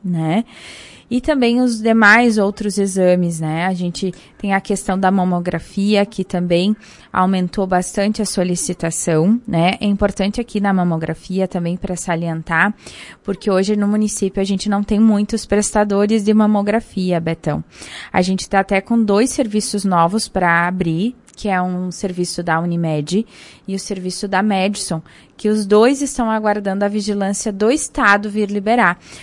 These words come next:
A Madison, inclusive, nós já temos um montante de cento e cinquenta mamografias empenhadas, que já foi pago, pra fazer com eles, mas como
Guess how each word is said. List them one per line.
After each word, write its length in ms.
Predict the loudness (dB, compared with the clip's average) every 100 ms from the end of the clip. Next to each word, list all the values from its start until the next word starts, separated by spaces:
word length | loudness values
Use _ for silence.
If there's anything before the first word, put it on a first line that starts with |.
| -8
A 100 | 0
Madison, 560 | 2 4 2 0 -4 0
inclusive, 560 | 0 0 0 2 2 4
nós 200 | 4 2
já 100 | -2
temos 400 | -2 -2 0 0
um 60 |
montante 520 | 0 0 -2 -4 -4
de 100 | -8
cento 360 | -8 -6 -6 -6
e 40 |
cinquenta 480 | -6 -6 -2 -2 0
mamografias 720 | 2 2 2 0 0 -2 -2
empenhadas, 880 | -2 -2 -2 0 2 2 2 0 -2
que 140 | -6
já 120 | -4 -2
foi 220 | -2 -4
pago, 500 | 2 2 4 2 -2 -6 -20 -8
pra 160 | -2 0
fazer 340 | 0 -2 -2
com 240 | -2 -2 0
eles, 340 | 0 0 -4
mas 200 | -6 -8
como 340 | -6 -4 -4